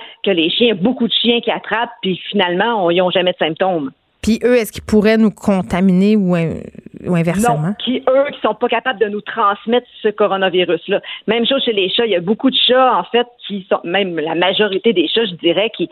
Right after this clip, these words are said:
Speaker 1: qui vivent en communauté, là, dans un environnement avec d'autres chats. Il y a comme quatre-vingts à quatre-vingt-dix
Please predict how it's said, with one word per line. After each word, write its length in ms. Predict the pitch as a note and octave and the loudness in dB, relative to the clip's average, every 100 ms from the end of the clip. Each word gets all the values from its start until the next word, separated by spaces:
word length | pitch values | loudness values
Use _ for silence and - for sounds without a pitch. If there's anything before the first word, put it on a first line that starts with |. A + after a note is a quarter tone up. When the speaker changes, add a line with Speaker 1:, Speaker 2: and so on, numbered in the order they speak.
| - - - | -10 -20 -12
Speaker 1:
qui 160 | F#3 E3 | -8 -2
vivent 380 | F#3+ A#3+ A#3+ | 2 4 4
en 120 | F#3 F#3 | 2 -2
communauté, 800 | G#3 G3 F#3+ F#3 E3+ D#3+ A#3+ | -2 0 2 2 2 0 0
là, 80 | D4+ | 2
dans 200 | G#3 F#3 F3+ | 0 0 0
un 80 | |
environnement 500 | F3 F3+ F3+ E3+ F3 | 0 0 0 0 -2
avec 300 | G3 F3+ D#3+ | -2 -2 -2
d'autres 380 | G3+ G3 F#3+ E3+ D#3 | 0 0 0 0 0
chats. 140 | A3 A#3+ - - - | 0 -2 -6 -10 -2
Il 60 | |
y 60 | F3 | 0
a 40 | |
comme 220 | F3 F3 | 0 -2
quatre-vingts 480 | E3 F3+ - E3+ G3+ | -2 -4 -4 -2 -2
à 80 | F3+ | -2
quatre-vingt-dix 480 | F#3 F3+ F#3+ F3+ | -4 -2 -2 -2